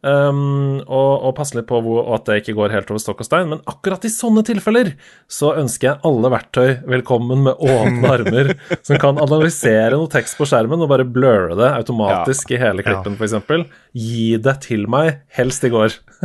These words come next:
Speaker 2: Ja, så,
Speaker 3: Nå
Speaker 2: sånn
Speaker 3: var jeg
Speaker 2: sjeleløs grunt work, det
Speaker 1: Ja.
Speaker 2: kan, det kan A I få lov å gjøre.
Speaker 3: Men nå var jeg veldig, veldig stresset på at du skulle snakke om A I-verktøy som gjør det mulig å unblurre navn.
Speaker 1: Å nei, å nei.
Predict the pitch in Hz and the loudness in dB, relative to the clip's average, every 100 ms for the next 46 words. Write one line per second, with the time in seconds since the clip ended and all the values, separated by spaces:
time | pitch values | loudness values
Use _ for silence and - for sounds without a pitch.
0 | - 123 156 147 120 117 131 147 135 170 | -4 -4 -2 0 2 2 2 0 0 0
1 | 123 101 107 123 127 120 117 110 104 - | -2 -2 -4 -4 -4 -4 -2 -2 -4 -6
2 | 123 135 135 - 143 131 - 127 120 123 | -4 -4 -6 -12 -4 -2 0 -2 -2 -4
3 | 123 123 - 123 127 104 107 113 101 107 | 0 0 0 -2 -2 -4 -4 -8 -8 -8
4 | 101 101 _ _ _ _ - 123 123 123 | -10 -12 _ _ _ _ -8 -2 0 2
5 | 135 131 139 98 107 113 95 - 107 - | 0 0 -6 -4 -2 -2 -2 -4 -6 -4
6 | 90 - 101 104 101 - 104 107 - 101 | -6 -4 -4 -4 -6 -6 -6 -6 -4 -4
7 | 101 92 85 85 101 98 - 104 101 98 | -2 -4 -4 -6 -4 -2 -2 -2 0 0
8 | 104 87 92 104 90 90 95 95 90 95 | 0 -2 -2 -4 -4 -6 -2 0 2 0
9 | 104 101 107 120 107 - 180 131 110 165 | 0 0 -2 -4 -8 0 0 2 0 0
10 | 107 98 | 0 0